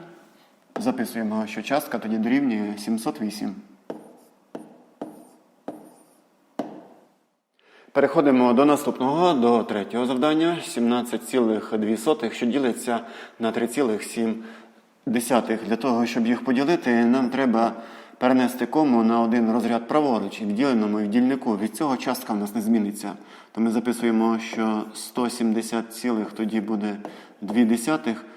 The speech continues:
що ділиться на тридцять сім. І це дорівнює. Ну що ж, давайте будемо куточком ділити. Записуємо сто сімдесят цілих дві десятих,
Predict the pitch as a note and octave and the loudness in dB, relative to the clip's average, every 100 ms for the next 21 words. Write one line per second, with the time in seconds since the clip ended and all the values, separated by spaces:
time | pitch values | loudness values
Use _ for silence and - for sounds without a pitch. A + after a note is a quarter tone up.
0 | - _ - A#2+ G#2 C3 C3+ A2 - A2+ | -20 _ -10 -2 2 2 2 0 -2 -2
1 | G#2+ G#2+ - G#2+ A2+ B2+ C#3 - A#2 A2 | -2 -2 -4 -2 0 0 -2 -4 -6 -4
2 | C3 - - G3 - - - _ _ _ | -4 -4 -4 -4 -6 -18 -20 _ _ _
3 | - - - - _ _ - - - - | -14 -14 -20 -20 _ _ -20 -20 -20 -20
4 | _ - - - G#2+ G#2 G#2 B2+ B2+ G#2 | _ -20 -20 -8 -4 -4 0 4 4 4
5 | F#2 - - - _ _ - _ _ - | 0 -8 -16 -20 _ _ -20 _ _ -10
6 | A#2+ B2 G#2 - G#2+ A#2 A2+ A#2 A#2 G#2+ | -6 -4 -4 -4 -2 -2 0 0 0 0
7 | G#2 G2+ - B2+ A#2+ - A#2 C3+ F3+ F3+ | -2 -6 -8 -4 -4 -2 -4 0 -2 -2
8 | D3 - - - _ - A2 A2+ A2 A2 | -6 -8 -20 -20 _ -10 -8 -4 -4 -4
9 | G#2+ A2 G2 - - - - A2+ B2 A2+ | -4 -4 -6 -14 -18 -10 -6 -4 -2 -2
10 | A2+ A#2+ - - C#3+ D#3 - - - - | -2 -4 -6 -6 -6 -6 -10 -20 -18 -18
11 | - - _ _ - - - - - _ | -18 -20 _ _ -14 -14 -14 -20 -20 _
12 | - - - - - - - - _ _ | -18 -16 -18 -20 -16 -16 -16 -20 _ _
13 | _ - - - G#2+ C3 A2 G#2+ A#2 - | _ -20 -20 -8 0 2 2 -2 -4 -2